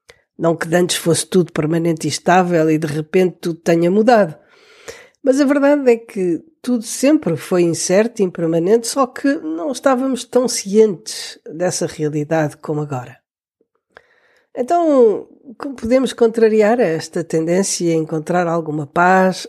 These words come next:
alguma serenidade e talvez até alguma alegria?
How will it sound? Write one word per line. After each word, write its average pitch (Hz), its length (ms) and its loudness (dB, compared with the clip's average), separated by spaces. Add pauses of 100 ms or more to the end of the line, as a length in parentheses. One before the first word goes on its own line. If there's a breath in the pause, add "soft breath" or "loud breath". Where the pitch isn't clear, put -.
alguma 180 320 -4
serenidade 175 840 -2
e 208 280 -6
talvez 185 440 2
até 160 380 -2 (640 soft breath)
alguma 180 360 -2
alegria? 208 500 2